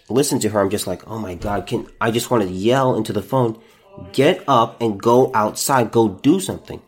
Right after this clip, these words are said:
She pretty much just sits around all day, and I think it's horrible. I think it's absolutely horrible. But anyway, what I, is it,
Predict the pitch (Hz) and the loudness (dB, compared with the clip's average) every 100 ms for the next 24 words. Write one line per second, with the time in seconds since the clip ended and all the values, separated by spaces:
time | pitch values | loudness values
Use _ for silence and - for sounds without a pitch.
0 | _ _ _ _ - 165 202 202 185 147 | _ _ _ _ -4 0 2 2 2 0
1 | 127 - 175 175 123 131 190 190 98 90 | -2 -2 -2 -2 -2 2 2 0 -2 0
2 | 98 - 107 104 - 131 127 117 - - | 0 0 0 -2 0 -2 0 -4 -6 -18
3 | - - 143 143 110 - - - _ _ | -20 -8 0 2 2 -2 -12 -20 _ _
4 | _ - 127 135 117 - 123 131 131 127 | _ -4 0 2 0 0 -2 -2 0 0
5 | 120 113 _ - 120 107 82 65 - _ | 0 -2 _ -6 0 0 0 -8 -18 _
6 | _ _ _ _ 131 165 156 131 127 117 | _ _ _ _ 2 4 6 6 4 2
7 | 113 123 113 - - 120 120 - | 0 0 0 -4 -4 -2 -2 -4